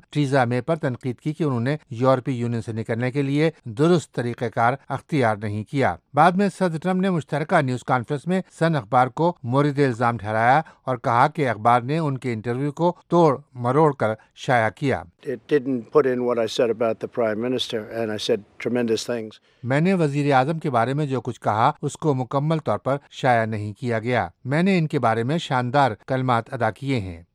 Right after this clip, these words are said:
Speaker 1: اس نیوز کانفرنس میں برطانوی وزیر اعظم ٹریزا مے نے بھی نامہ نگاروں سے خطاب کیا۔ انہوں نے برطانیہ اور امریکہ کے تعلقات کے بارے میں اظہار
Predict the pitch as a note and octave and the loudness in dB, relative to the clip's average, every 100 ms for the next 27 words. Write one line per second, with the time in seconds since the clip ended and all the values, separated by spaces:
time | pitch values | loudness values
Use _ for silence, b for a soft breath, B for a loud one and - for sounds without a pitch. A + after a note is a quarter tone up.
0 | - F#3+ - G3 G3 - D#3+ C#3+ F#3+ F3+ | -6 -6 -2 0 0 2 0 0 -2 -2
1 | F3+ G3 D#3 C#3 C#3 D3 D#3 D3 C3+ b | -2 2 0 2 0 2 2 0 -2 b
2 | b - B2+ C3 C3+ B2+ A#2+ F3+ E3 C#3+ | b -4 -2 0 2 4 2 -2 -2 -2
3 | C3+ B2 C3+ C3+ B2 E3+ G3 b b B2+ | -2 -2 -2 -2 -2 -2 -4 b b -2
4 | C3+ C3 B2+ B2+ C#3+ C#3+ D#3+ D3 D3+ A#2+ | 0 0 0 0 0 -2 -8 -8 0 0
5 | A2 C#3+ G#2 E2+ _ _ D#3+ F#3 D#3+ C#3+ | 0 -4 -4 -4 _ _ -2 0 2 0
6 | C#3 C3+ D3+ E3+ F#3+ B B C3 B2 C3 | 2 0 2 0 0 B B -4 0 0
7 | C3 D3 F3 E3 C#3+ A#2+ A#2+ - D3+ D3+ | -2 -2 -2 -2 0 0 0 2 0 0
8 | B2 A2+ A#2+ C3 E3 b b C#3 B2 B2+ | -2 0 0 -2 -4 b b -8 -4 0